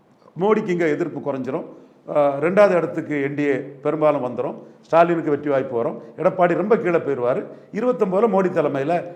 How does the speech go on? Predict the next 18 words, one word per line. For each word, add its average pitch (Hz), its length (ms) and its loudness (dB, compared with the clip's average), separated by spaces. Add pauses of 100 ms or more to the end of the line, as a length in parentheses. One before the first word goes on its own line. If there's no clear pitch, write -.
(120)
one 170 160 -2
to 180 100 0
one-ல 156 240 0 (400)
மோடிக்கு 160 260 0
இங்க 131 200 -4
வந்து 147 280 -2
ஒரு 131 160 -2
இருபத்தஞ்சு 143 460 -2
சீட்டாவது 156 380 0
கிடைக்கும்னு 131 500 -6 (220)
மோடிக்காக 165 420 2
தான் 160 120 0
நான் 139 140 -4
சொன்னேன், 143 260 -4
வெளிப்படையா 156 440 2
தான் 147 100 -4
நான் 139 140 -8
சொல்றேன். 127 320 -8